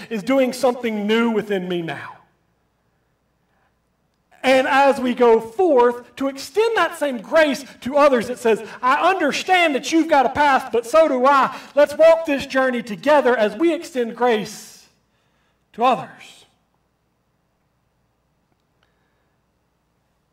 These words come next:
The beauty of this story is even amidst shame,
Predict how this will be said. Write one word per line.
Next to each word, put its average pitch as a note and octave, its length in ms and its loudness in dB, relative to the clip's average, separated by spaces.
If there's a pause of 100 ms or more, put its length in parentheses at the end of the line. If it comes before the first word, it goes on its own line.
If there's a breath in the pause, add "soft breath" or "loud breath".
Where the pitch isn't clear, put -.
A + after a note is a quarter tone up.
(460)
The E3 60 -20
beauty C4 320 -6
of A3 160 -4
this F#3+ 220 -12
story F3+ 540 -12
is D#3+ 180 -18
even C4+ 320 -10
amidst G#3+ 540 -12
shame, E3 640 -16